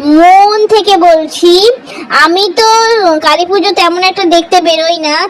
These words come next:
তো, উম, আহ, ভীষণ আকর্ষণীয় একটা প্যান্ডেল, যেটা মানুষের, আহ, মুখে মুখে প্রচার হয়ে গেছে, তো সেটাই দেখতে বেরিয়েছি।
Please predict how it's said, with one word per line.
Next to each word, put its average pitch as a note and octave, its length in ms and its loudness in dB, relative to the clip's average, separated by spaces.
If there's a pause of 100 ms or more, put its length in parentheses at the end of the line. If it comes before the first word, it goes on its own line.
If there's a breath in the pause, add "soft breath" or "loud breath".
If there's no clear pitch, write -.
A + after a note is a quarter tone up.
তো, D#4+ 80 2 (420)
উম, D4 340 -2
আহ, C#4 420 0
ভীষণ E4+ 460 -2
আকর্ষণীয় F4+ 680 0
একটা F4 300 -2 (220)
প্যান্ডেল, D4 500 0
যেটা D#4 220 0
মানুষের, D4+ 460 0 (320 loud breath)
আহ, D4+ 280 0
মুখে E4 300 0
মুখে E4+ 240 -2
প্রচার D#4 420 0
হয়ে D4 260 2
গেছে, C#4 380 -2 (380 loud breath)
তো F#4 260 2
সেটাই G4 380 -2
দেখতে F4+ 340 -2
বেরিয়েছি। E4+ 580 -2